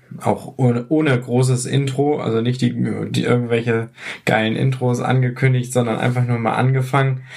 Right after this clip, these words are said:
Ähm, ich hab tatsächlich auch als ersten Punkt Außenmaterial und, ähm, ich hatte gar keine Ahnung, was jetzt eigentlich der Unterschied zwischen einem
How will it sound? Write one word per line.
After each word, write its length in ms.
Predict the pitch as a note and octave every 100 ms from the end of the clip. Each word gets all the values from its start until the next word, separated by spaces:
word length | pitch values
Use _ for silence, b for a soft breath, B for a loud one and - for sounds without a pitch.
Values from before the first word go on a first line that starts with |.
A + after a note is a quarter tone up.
| B B -
Ähm, 600 | A#2+ A#2 A#2 A#2 A#2+ -
ich 240 | - C3
hab 160 | D3+ -
tatsächlich 800 | D3 C3 B2+ C3 C3+ B2+ - -
auch 440 | B2+ E3+ E3+ - - -
als 340 | C3 C#3 C3+
ersten 460 | - C#3 C#3+ - C3+
Punkt 460 | - C#3+ C3+ - C#3
Außenmaterial 960 | C#3+ - C#3+ C3+ - C#3+ C#3 D3+ E3+ - B B B B
und, 500 | A#2+ A#2 A#2 A#2+ -
ähm, 440 | A#2+ A#2+ A#2 - - _ - -
ich 200 | C3+ -
hatte 360 | B2+ B2 -
gar 240 | - - A2
keine 340 | - B2 A2
Ahnung, 520 | G#2 A2 B2+ G#2+ G2+ -
was 320 | - B2 A2 -
jetzt 200 | C3 -
eigentlich 300 | A2+ A2 -
der 140 | A2
Unterschied 420 | A2+ A#2+ - A2+
zwischen 400 | - A#2+ - A#2
einem 320 | A2+ A2 A2